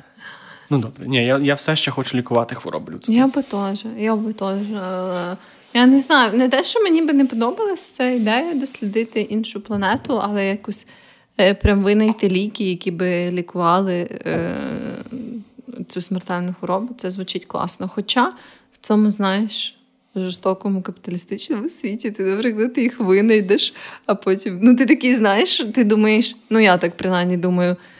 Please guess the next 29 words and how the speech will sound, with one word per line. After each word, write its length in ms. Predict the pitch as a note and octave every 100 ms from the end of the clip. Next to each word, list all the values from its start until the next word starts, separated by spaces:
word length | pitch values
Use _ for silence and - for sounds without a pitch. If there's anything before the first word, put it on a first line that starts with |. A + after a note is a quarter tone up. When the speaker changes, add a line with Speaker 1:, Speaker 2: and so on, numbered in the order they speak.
| _ -
Speaker 2:
е, 360 | - E3 D3+ -
це 160 | - B3
було 200 | B3 B3
б 100 | F#3+
класно, 460 | G3 E3+ F3+ - F3
да, 140 | F3
багато 440 | F3 G3 F3 F3+
людей 360 | G3+ E3 D#3 F3+
би 140 | E3+
вижило 380 | D#3+ E3 F3 F#3 F3+
і 20 |
всяке 440 | D#3+ - F#3 F3 F#3+
таке. 380 | G3 - E3 - - -
<laughs> 320 | - - G#3+ B3+
А 60 | B3
потім 340 | G3+ - A3 - - D4+ -
ти 80 |
би 140 | A#3+ G3
винайшов, 640 | G3 F#3+ A3 B3 G3+ F#3
а 120 | - F3
це 180 | G3
би 180 | F3+ F3+
як 260 | F3 F3 -
деякі 420 | F#3+ E3+ F3 F3+
ліки 320 | F#3 F3 F3 E3+
зараз 360 | E3 E3+ G3
коштували 540 | - F3+ - - F3+ F3+
би 140 | A#3+
там 160 | -